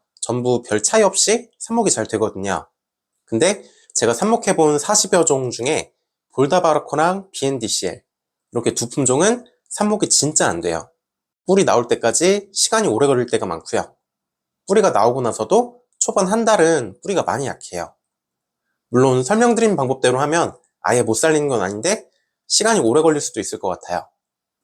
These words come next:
다른 품종이랑 시간차가 너무 많이 벌어지면 영상 찍기가 안 좋은데,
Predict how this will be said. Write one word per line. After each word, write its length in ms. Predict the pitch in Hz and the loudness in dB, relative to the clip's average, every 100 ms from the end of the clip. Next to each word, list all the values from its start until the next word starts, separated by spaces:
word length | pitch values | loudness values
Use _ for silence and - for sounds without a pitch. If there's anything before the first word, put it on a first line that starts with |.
| - | -4
다른 260 | - 160 | 0 0
품종이랑 640 | 156 196 214 190 156 151 120 | 0 0 2 4 2 0 -2
시간차가 480 | - 208 202 151 | -2 -2 -2 -2
너무 160 | 120 120 | -2 0
많이 220 | 95 123 | 0 -2
벌어지면 560 | 131 127 127 139 202 226 _ _ _ - | -2 -2 0 0 -2 -4 _ _ _ -8
영상 300 | 113 135 131 | -6 -4 -4
찍기가 280 | - 202 170 | -2 0 0
안 140 | 104 | 0
좋은데, 480 | 113 113 139 131 | -2 -2 0 -2